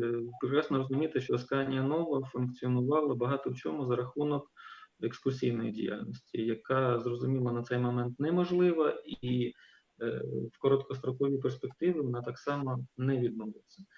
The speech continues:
Тому впливу, звичайно, дуже багато, і насправді для Асканії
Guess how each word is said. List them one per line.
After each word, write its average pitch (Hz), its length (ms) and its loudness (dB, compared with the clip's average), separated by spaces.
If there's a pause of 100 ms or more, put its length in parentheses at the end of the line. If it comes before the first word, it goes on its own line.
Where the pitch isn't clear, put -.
(440)
Тому 175 560 6
впливу, 165 520 2
звичайно, 147 640 0
дуже 131 480 0
багато, 151 800 0
і 123 640 -2
насправді 135 1000 0
для 120 180 2
Асканії 139 800 -2